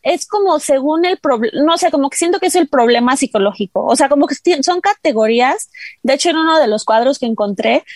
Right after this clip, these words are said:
donde vienen como los remedios, es como, eh, vive el día a día, eh, conoce tu mente,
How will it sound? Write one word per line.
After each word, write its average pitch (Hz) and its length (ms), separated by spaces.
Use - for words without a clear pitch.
donde 226 200
vienen 240 320
como 208 300
los 196 500
remedios, 214 640
es 240 240
como, 233 500
eh, 208 540
vive 320 720
el 311 120
día 254 200
a 233 40
día, 202 500
eh, 214 480
conoce 302 440
tu 269 120
mente, 214 720